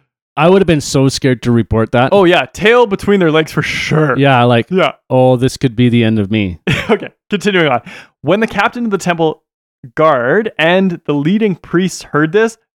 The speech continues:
Speaker 2: they were perplexed, wondering, you know, where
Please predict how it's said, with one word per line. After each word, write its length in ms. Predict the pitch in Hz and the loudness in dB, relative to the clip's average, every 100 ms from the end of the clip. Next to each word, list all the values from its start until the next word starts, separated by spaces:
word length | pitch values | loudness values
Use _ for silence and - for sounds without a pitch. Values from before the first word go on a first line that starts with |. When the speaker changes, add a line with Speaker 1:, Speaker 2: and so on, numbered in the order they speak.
| _ | _
Speaker 2:
they 200 | 151 170 | 0 0
were 300 | 175 156 156 | 0 0 -2
perplexed, 840 | 151 - 135 - - 143 - - 135 | -2 -8 -14 -10 -4 -4 -4 -14 -4
wondering, 600 | 160 226 208 135 123 127 _ _ _ | -2 0 0 -2 -10 _ _ _ _
you 100 | 180 | -10
know, 100 | 160 - 165 127 | -10 -10 -16 -4
where 500 | 160 202 240 226 | 0 4 4 2